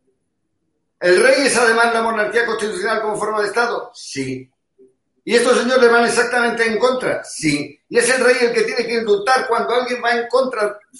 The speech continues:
flagrante, tajante y violentamente de estos principios? Bien, si los intereses de España,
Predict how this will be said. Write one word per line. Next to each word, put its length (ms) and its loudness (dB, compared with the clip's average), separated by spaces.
flagrante, 1000 2
tajante 680 -2
y 140 -4
violentamente 840 -2
de 80 0
estos 260 -4
principios? 460 -8
Bien, 340 0
si 260 0
los 240 2
intereses 580 0
de 80 2
España, 580 0